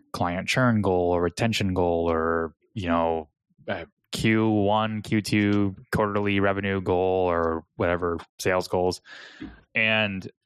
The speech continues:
I hadn't really thought about it a whole lot because, frankly, we really don't have a lot of goals.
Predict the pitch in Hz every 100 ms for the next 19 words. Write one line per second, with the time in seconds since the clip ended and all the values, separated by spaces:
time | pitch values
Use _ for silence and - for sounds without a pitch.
0 | _ 113 131 147 147 147 151 147 143 113
1 | 123 208 156 160 123 - 104 117 123 127
2 | 127 127 123 127 127 127 - - 113 101
3 | 117 110 98 92 - - _ _ _ _
4 | - 120 143 160 143 104 - _ 107 165
5 | 104 107 92 90 101 127 139 139 147 156